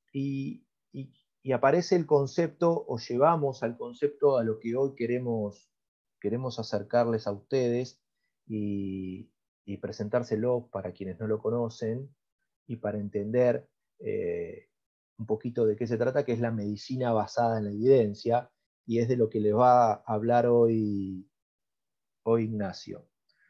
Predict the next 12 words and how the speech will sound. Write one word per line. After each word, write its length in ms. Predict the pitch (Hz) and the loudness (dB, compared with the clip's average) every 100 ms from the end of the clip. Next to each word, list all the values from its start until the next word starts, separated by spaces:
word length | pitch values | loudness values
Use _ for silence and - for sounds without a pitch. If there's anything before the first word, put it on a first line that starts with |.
| _ _ _ _ _ | _ _ _ _ _
Así 320 | - 104 143 | -4 -4 -4
que, 540 | 139 135 123 117 113 113 | 2 4 6 8 10 8
bueno, 420 | 123 113 98 - _ _ _ - | 6 4 0 -4 _ _ _ -8
eh, 560 | 117 120 - - - _ _ _ _ _ _ | -4 -2 -2 -2 -8 _ _ _ _ _ _
quería 420 | 143 185 208 175 - | 0 4 4 2 -2
comentarles 600 | 139 135 160 165 156 180 | -2 2 4 4 4 2
eso, 480 | 175 - 180 190 | -2 2 4 6
aclarar 380 | 139 123 127 151 | 4 4 4 6
un 100 | 147 | 2
poquito 880 | 123 - - 131 120 110 101 - - _ _ 107 | -2 -10 -2 4 4 4 2 -4 -16 _ _ -8
algunas 400 | 117 127 139 - | -6 -4 -6 -6
cuestiones. 800 | 123 113 - 156 165 170 - | -4 -4 2 4 4 0 -6